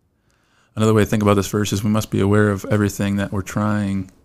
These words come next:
and taking it internally and externally that may alter our mind and design course, how that's gonna affect not just our mind, but our body and spirit as well. That might be assessing progress and adjusting necessarily with, once again,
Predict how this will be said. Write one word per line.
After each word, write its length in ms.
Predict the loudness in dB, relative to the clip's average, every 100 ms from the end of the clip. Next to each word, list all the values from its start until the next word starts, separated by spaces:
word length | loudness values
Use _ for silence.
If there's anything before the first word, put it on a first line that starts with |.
| _ _ _ -12
and 140 | -8
taking 340 | -2 -2 -2 -4
it 140 | -4
internally 480 | -4 -4 -2 -2 -2
and 80 | -4
externally 480 | -6 -6 -4 -2 -4
that 100 | -4
may 160 | -4
alter 520 | -4 -4 -4 -6 -6 -10 _
our 380 | -4 -2 -2 -6 -12 _ _ _ _ -4
mind 340 | 0 0 0
and 100 | -2
design 360 | -2 -2 -2 -4
course, 580 | -2 -2 -2 -6 -14 -18 -20 -20 _ _ _ _ _ _ -8
how 100 | -4
that's 220 | -4 -4
gonna 160 | -2 -2
affect 480 | -2 -2 -4 -6 -20 _
not 180 | -4 -4
just 180 | -4 -4
our 80 | -4
mind, 280 | -2 -4
but 60 | -4
our 60 | -4
body 280 | -2 -2
and 100 | -4
spirit 320 | -6 -2 -2 -2
as 100 | -4
well. 320 | -4 -4 -6 -14 _ _ _ _ _ -6
That 80 | -2
might 180 | 0
be 180 | 0 0
assessing 420 | 0 -2 -4 -4
progress 480 | -2 -2 0 -2 -4
and 180 | -6 -6 -8
adjusting 580 | -4 -4 -4 -4 -4 -6 -10
necessarily 500 | -8 -4 0 2 2
with, 180 | 0 -2
once 160 | -4 -4
again, 280 | -4 -4